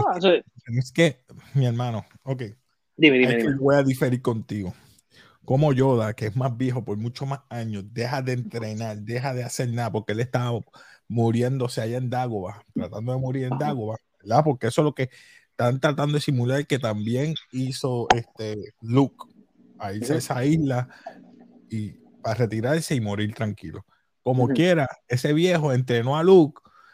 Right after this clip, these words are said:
Speaker 1: le, lo utilizó a que u-, u-, u-, subió un F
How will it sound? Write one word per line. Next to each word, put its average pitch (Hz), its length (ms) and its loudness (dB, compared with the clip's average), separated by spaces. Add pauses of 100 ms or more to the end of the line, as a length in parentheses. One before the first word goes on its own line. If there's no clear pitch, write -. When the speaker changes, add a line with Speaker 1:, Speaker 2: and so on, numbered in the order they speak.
(200)
Speaker 1:
le, 123 320 -2
lo 120 140 -2
utilizó 127 520 0
a 151 80 0
que 165 100 -4
u-, 160 160 -2 (160)
u-, 123 400 -8
u-, - 60 -16 (920)
subió 139 340 4
un 180 100 6
F 170 260 2